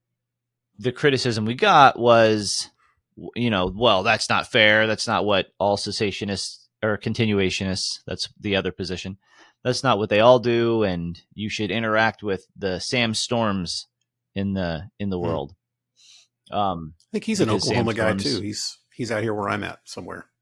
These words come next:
Speaker 2: if I remember correctly.
Speaker 1: Yeah, and some people don't know, uh, Sam Storms, Wayne Grudem,
Speaker 2: Hmm.
Speaker 1: John Piper, these are, like, pretty well-respected guys, uh,
Speaker 2: Yeah.
Speaker 1: theologically sound for the most part, and then it just so happens they also,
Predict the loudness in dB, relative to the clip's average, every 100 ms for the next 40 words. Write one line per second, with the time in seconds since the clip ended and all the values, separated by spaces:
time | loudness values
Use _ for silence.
0 | _ -14 -10 -10 -8 -6 -8 -2 0 2
1 | 2 -2 -6 -8 -2 -2 -2 -2 2 2
2 | 4 4 4 2 -2 -8 _ -6 -2 -2
3 | -4 -8 -4 -2 -2 -2 -2 -4 -6 -2
4 | 4 4 2 -2 -2 2 2 2 -2 -6
5 | _ _ -10 -10 -4 0 0 0 -2 -2
6 | -2 -2 -2 -4 -8 -10 -6 -4 -2 -2
7 | -4 _ _ _ _ _ _ -6 -4 -2
8 | -2 -2 -6 -6 -6 -4 4 6 6 4
9 | 0 -4 -8 -10 -12 -6 -6 -6 -12 -6
10 | -2 2 2 0 -8 -6 -2 0 0 -2
11 | -4 -8 -4 -2 -2 -2 -4 -2 -2 -4
12 | -4 -2 -2 -4 -8 _ _ -16 -12 -10
13 | -6 -2 -2 -2 -8 -6 -4 -4 -4 -4
14 | -4 -6